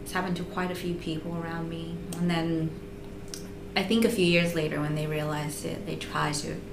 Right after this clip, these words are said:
cope with it and just kind of, like, they, they couldn't mitigate their issue anymore, so they tried to come up with another solution, obviously, to fix the situation.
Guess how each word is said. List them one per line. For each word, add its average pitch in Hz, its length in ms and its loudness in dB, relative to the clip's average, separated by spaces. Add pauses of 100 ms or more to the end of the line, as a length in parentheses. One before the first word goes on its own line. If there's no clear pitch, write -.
(260)
cope 185 260 0
with 185 160 0
it 175 140 2
and 160 260 0 (880)
just - 300 0
kind 175 240 4
of, 170 80 0
like, 170 180 2
they, 175 200 4
they 180 160 0
couldn't 170 840 2
mitigate 185 640 0
their 196 140 -2
issue 202 300 -2
anymore, 196 520 0
so 190 160 -4
they 170 100 -2
tried 165 360 -4
to 160 240 -2
come 165 200 -6
up 160 60 -4
with 170 140 -4
another 151 280 -2
solution, - 720 -4 (680)
obviously, 151 540 -4 (100)
to 165 100 -6
fix 151 280 -4
the 143 100 -4
situation. - 880 -4